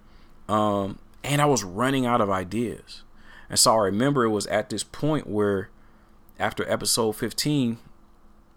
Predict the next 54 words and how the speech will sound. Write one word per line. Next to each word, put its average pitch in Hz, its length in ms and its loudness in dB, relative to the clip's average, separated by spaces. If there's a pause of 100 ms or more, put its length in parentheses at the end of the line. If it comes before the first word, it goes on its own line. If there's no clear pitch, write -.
(260)
I 107 100 -4
went 113 240 -2
to, 92 400 -2
to - 140 -8
Philip, 156 420 2 (920)
uh, 95 180 -2
Philip 131 260 -2
Nasser 117 380 -2
once 110 200 -6
again. 123 340 -2
I 113 60 -6
was 101 100 -6
like, 92 100 -12
"Hey, 120 200 -8
bro, 113 340 -6 (960)
we 123 100 -4
should, 127 260 -4
we 131 140 -4
should 135 180 -2
talk 135 220 -4
about 120 220 2
something 113 280 0
else, 120 220 2
man. 107 140 -2
I - 20 -2
love 123 180 2
our 113 100 2
conversations." 120 800 -2 (400)
Uh, 98 160 -6
even 131 120 0
though 123 100 6
I - 20 8
was 120 100 4
tired 131 200 4
of 117 140 2
talking 123 240 2
about 107 180 2
religion, 120 300 2
I 104 100 0
was 101 80 0
like, 90 160 -4
"Man," 101 200 -4
he 131 120 -2
was 120 180 0
kinda 110 320 0
like 95 280 -8
the, 87 280 -4 (1200)
the, 104 120 -2
the 95 160 -4
jump 120 280 0
off 101 200 2
point 104 240 -2
for 101 100 -4
me 101 200 -2